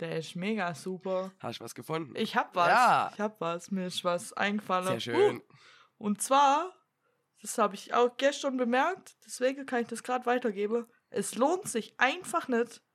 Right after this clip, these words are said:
Speaker 1: Prosecco in kleine Flaschen zu kaufen,
Speaker 2: <laughs>
Speaker 1: Leute. Warum macht ihr das?
Speaker 2: Die kosten fast so viel
Speaker 1: Prosecco.
Speaker 2: wie die großen.
Speaker 1: <laughs> Ja, Prosecco ist viel billiger, weil ihr gleich die große Flasche kauft.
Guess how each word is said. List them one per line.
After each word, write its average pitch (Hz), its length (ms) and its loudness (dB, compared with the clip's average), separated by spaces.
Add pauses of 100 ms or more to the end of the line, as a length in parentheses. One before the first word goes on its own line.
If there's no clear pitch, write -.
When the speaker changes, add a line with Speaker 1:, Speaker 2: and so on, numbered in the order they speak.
(180)
Speaker 1:
Prosecco 277 840 0
in 196 180 -4
kleine 277 380 0
Flaschen 349 380 -4
zu - 140 -6
kaufen, 180 340 0
Speaker 2:
<laughs> - 0 -
Speaker 1:
Leute. 180 360 -2
Warum 330 200 -2 (160)
macht - 120 -12
ihr 302 120 0
das? 180 140 -4 (960)
Speaker 2:
Die 214 80 -6
kosten 226 320 0
fast 269 260 2
so 381 80 4
viel 370 160 2
Speaker 1:
Prosecco. 254 60 6 (100)
Speaker 2:
wie 240 40 0
die - 60 -6
großen. 240 420 4 (240)
Speaker 1:
<laughs> - 240 -8
Ja, 339 420 4
Prosecco 339 680 2
ist - 180 0
viel 392 420 4
billiger, 330 600 4
weil 240 180 4
ihr 226 140 2
gleich 277 360 2
die 311 120 -6
große 440 360 2
Flasche 196 340 0
kauft. 196 440 -2